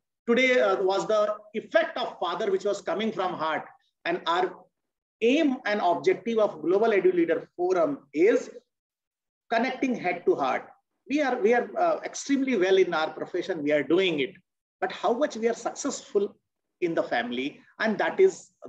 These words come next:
the control of heart. Mind is useful for your profession, for earning money and learning. But in the real life such situation, heart can bring the happiness.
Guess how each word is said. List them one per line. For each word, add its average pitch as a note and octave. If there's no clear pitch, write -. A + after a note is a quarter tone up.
the D#3
control E3
of A#2+
heart. G#2
Mind A#3+
is G3
useful G#3+
for F3+
your E3
profession, G3+
for D#3
earning D3+
money E3
and C#3+
learning. D#3+
But E3+
in A3
the A#3
real G#3
life G#3+
such E3
situation, C#3+
heart G3
can F3
bring D#3
the C#3
happiness. A2+